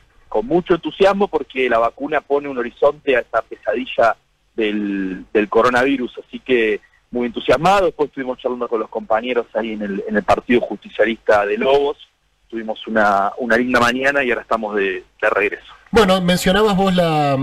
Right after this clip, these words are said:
Speaker 2: la vacuna, que a-, a-, aparece como un, como un horizonte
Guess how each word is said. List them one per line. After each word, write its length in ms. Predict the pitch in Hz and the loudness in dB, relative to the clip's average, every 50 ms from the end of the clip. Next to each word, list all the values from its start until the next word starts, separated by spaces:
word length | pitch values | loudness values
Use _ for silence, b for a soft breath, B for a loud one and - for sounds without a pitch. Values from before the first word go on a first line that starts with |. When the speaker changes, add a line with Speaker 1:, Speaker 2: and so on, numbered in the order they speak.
| 135 143 - | -2 -4 -2
Speaker 2:
la 140 | - 147 147 | 0 2 2
vacuna, 520 | 151 160 160 - 254 262 262 247 254 233 | 2 2 2 4 4 4 4 4 2 0
que 320 | - - 135 131 127 127 123 | 0 -2 -2 -2 0 -2 -2
a-, 100 | 120 117 | -4 -4
a-, 300 | 113 - - - 113 - - | -6 -8 -8 -8 -8 -6 -6
aparece 480 | - - - 143 156 160 151 - 160 | -2 0 0 2 2 2 0 0 -2
como 200 | 143 135 127 135 | -2 0 0 0
un, 220 | 135 135 131 123 113 | 0 0 0 0 0
como 200 | - 120 131 139 | 0 0 2 2
un 60 | 143 | 2
horizonte 680 | 135 127 117 - 147 143 139 131 147 135 123 117 107 | 2 0 0 0 0 0 0 2 2 2 2 0 -2